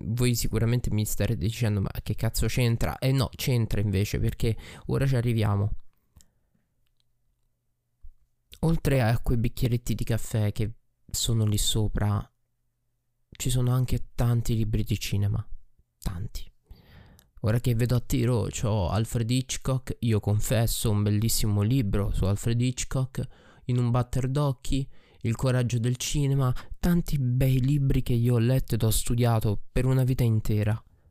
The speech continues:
All'incirca qui ne conto uno, due, tre, quattro, cinque, sei, sette, otto, e forse lì dietro a quella carta della merendina ce n'è un altro.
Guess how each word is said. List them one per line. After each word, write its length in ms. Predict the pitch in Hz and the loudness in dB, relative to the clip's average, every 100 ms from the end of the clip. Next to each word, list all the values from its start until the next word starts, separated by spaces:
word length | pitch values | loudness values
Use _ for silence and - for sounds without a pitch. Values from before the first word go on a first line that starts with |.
| _ _ _ - | _ _ _ -8
All'incirca 560 | - 98 135 151 - 127 | -4 -2 0 0 0 -2
qui 260 | - 139 135 | 0 0 2
ne 120 | 127 | 0
conto 720 | - 123 123 120 120 117 - | 0 0 0 0 2 0 -2
uno, 220 | 123 123 113 | -2 -2 -2
due, 200 | 117 - | -2 -2
tre, 160 | - | -4
quattro, 800 | - 139 - - - 147 143 - - | -2 -2 -4 -6 -6 -4 -4 -6 -14
cinque, 320 | - 151 143 | -6 -2 0
sei, 160 | 135 135 | 0 0
sette, 560 | 120 117 - 151 151 - - - - _ - - _ | 0 -4 -4 -2 -2 -6 -16 -20 -20 _ -20 -20 _
otto, 680 | 143 151 - - 165 165 - | -2 -2 -2 -2 -2 -2 -4
e 60 | 139 | -8
forse 340 | 117 117 143 | -6 -2 0
lì 220 | 123 117 | 0 0
dietro 480 | 107 117 135 127 104 | 0 0 0 0 0
a 100 | 104 | 0
quella 220 | - 117 | -2 -2
carta 320 | 117 113 113 | 0 -2 0
della 180 | 113 113 | 0 0
merendina 560 | 113 127 120 113 123 160 | 0 0 0 0 -2 -2
ce 120 | 95 | -2
n'è 100 | 113 | -2
un 160 | 101 107 | 0 0
altro. 560 | 104 107 - 120 165 | 0 -2 -2 -4 -4